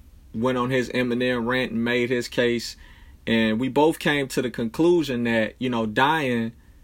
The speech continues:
early pretty much cements your legend. If you die in your prime, it leaves fans speculating on what you coulda done. So, you know, Pac died at twenty-five, and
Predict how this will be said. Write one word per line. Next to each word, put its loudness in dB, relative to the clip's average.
early 4
pretty 0
much 0
cements 0
your 0
legend. -2
If -2
you 0
die 2
in -2
your 0
prime, 0
it 0
leaves 0
fans -2
speculating 0
on 0
what -2
you -8
coulda 0
done. -8
So, 0
you 0
know, 2
Pac 2
died 2
at -4
twenty-five, -2
and 0